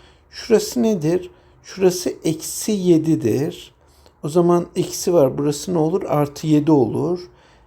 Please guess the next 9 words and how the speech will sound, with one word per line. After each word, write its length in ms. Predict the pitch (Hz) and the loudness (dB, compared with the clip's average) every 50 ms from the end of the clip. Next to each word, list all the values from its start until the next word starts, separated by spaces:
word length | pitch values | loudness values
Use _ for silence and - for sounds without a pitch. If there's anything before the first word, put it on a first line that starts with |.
| _ _ - | _ _ -4
Eksi 360 | 180 175 - - - - 170 | -4 -4 -4 -6 -10 -8 -4
üç 240 | 175 185 185 180 - | -4 -4 -2 0 0
artı 380 | - - 160 147 - - - 160 | 2 2 2 0 -2 -4 -2 0
yedi 300 | 151 147 143 151 160 165 | 2 2 2 2 2 2
ne 40 | |
olur? 280 | 160 151 151 156 185 180 - | 2 2 2 2 2 0 2
Artı 460 | - 151 156 139 - - - 147 139 | 2 2 2 0 -2 -4 -4 2 4
dört 300 | 151 156 151 147 - - | 4 4 4 2 0 -2
olur. 400 | 110 104 - 120 131 156 180 | -2 -2 0 0 0 0 0